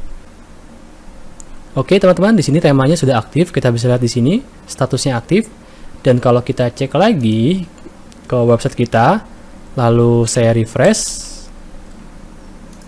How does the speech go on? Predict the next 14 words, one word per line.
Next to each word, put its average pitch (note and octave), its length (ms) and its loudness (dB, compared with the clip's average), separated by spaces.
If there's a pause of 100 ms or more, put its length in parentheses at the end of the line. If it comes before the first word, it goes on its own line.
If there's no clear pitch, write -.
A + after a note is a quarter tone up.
(560)
atau B2 320 2
Control B2 560 2
R, E3 240 0 (800)
lihat F#3+ 240 4 (640)
tampilan C#3+ 240 4
temanya D3+ 320 2
sudah B2+ 160 0
berubah, A#2+ 720 2
lebih C3 320 0
modern B2+ 640 2
dan A#2 240 2
lebih A2+ 400 -4 (800)
minimalis C3 480 4
kelihatannya. A#2+ 560 0